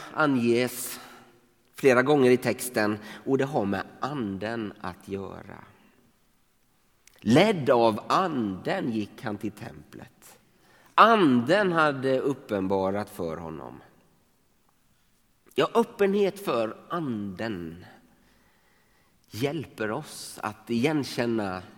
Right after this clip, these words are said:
Guds ljus. Men det fanns också ett tålmodigt, uthålligt väntande. Där de många åren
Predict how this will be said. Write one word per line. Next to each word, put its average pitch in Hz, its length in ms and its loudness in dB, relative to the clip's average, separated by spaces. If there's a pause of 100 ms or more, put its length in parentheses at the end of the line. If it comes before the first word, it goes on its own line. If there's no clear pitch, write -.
Guds 127 440 -10
ljus. - 600 -10 (1800)
Men 156 120 4
det 208 80 8
fanns 185 280 8
också 175 240 6
ett 160 180 4
tålmodigt, 147 1200 4 (340)
uthålligt 117 1120 -2
väntande. 92 840 -8 (1300)
Där 190 240 6
de 180 160 8
många 190 760 4
åren 107 800 -2